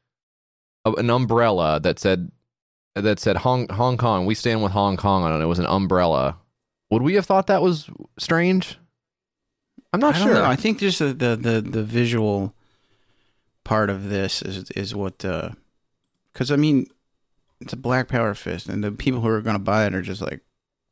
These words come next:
Speaker 2: white designer people. <laughs> That's who it's, like, marketed to. I mean, the,
Speaker 1: Yeah.
Speaker 2: the product image here shows it, like, sitting on a guy's desk, and he's working in his,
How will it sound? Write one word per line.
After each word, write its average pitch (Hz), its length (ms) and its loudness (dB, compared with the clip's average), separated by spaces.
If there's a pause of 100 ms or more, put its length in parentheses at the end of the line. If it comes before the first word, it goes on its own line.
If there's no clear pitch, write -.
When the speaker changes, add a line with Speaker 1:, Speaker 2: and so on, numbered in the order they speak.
(160)
Speaker 2:
white 104 380 0
designer 98 520 0
people. - 400 -6
<laughs> - 240 2
That's - 180 2
who 220 160 4
it's, 196 160 0
like, 165 160 2
marketed 160 520 2
to. 120 120 0
I 120 80 2
mean, 147 180 2
the, 143 280 -2 (180)
Speaker 1:
Yeah. 80 240 -2
Speaker 2:
the 175 80 0
product 160 400 0
image 156 260 0
here 120 160 0
shows 117 360 0
it, 113 120 -6
like, 107 160 -2
sitting 110 360 0
on 104 120 0
a 98 140 -2
guy's 101 400 0
desk, 101 360 0
and 104 80 -2
he's 98 120 -6
working 101 300 -2
in 92 60 -2
his, 92 340 -6